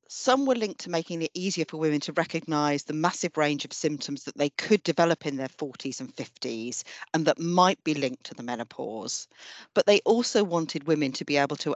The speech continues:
access treatments such as H R T more easily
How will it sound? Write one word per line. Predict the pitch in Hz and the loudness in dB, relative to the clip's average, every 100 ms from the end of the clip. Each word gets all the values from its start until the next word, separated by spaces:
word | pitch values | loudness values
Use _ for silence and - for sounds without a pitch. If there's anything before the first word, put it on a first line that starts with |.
| - | -2
access | 151 - - 139 - | -4 -4 -6 -6 -6
treatments | - 180 - 165 165 - | -4 -4 -2 -4 -4 -4
such | - - | -6 -4
as | 135 160 | -4 -2
H | 143 - | -2 0
R | 139 | -2
T | 131 - 185 170 | -2 0 0 2
more | 160 160 | 4 4
easily | 165 151 147 151 | 4 2 2 2